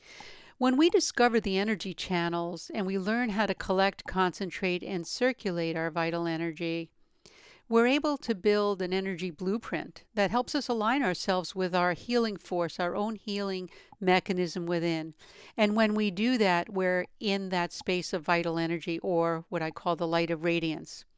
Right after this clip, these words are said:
So we're becoming vital from the inside out,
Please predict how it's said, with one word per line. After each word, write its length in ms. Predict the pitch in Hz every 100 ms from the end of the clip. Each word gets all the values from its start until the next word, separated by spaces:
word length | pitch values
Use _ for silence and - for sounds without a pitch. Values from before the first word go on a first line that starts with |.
| _ - - -
So 160 | - 190
we're 140 | 196
becoming 480 | 180 - 247 226 196
vital 380 | 190 196 190 170
from 220 | - 170
the 160 | 170 175
inside 500 | 175 - 165 165 165
out, 320 | 170 160